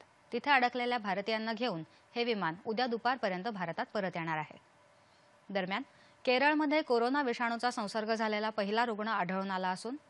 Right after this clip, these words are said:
या रुग्णाला स्वतंत्र देखरेखीखाली ठेवण्यात आलं आहे. संसर्ग झालेला विद्यार्थी चीनमधल्या वुहान विद्यापीठात शिक्षण घेत होता. या विद्यार्थ्याची प्रकृती स्थिर असल्याचं समजतं. या पार्श्वभूमीवर केरळमध्ये कोरोनाबाबत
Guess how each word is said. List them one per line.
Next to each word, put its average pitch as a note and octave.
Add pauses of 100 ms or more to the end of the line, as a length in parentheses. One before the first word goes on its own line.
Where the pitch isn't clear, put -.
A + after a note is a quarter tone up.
(360)
या A#3
रुग्णाला A#3
स्वतंत्र C4+
देखरेखीखाली G#3+
ठेवण्यात F3+
आलं D#3+
आहे. D#3 (760)
संसर्ग C#4+
झालेला B3+
विद्यार्थी G3+ (100)
चीनमधल्या B3+
वुहान A3+
विद्यापीठात G3
शिक्षण A3
घेत G3
होता. - (640)
या G#3
विद्यार्थ्याची G#3
प्रकृती A3
स्थिर A#3+
असल्याचं G3
समजतं. E3+ (840)
या C4
पार्श्वभूमीवर C#4+
केरळमध्ये B3+
कोरोनाबाबत A#3+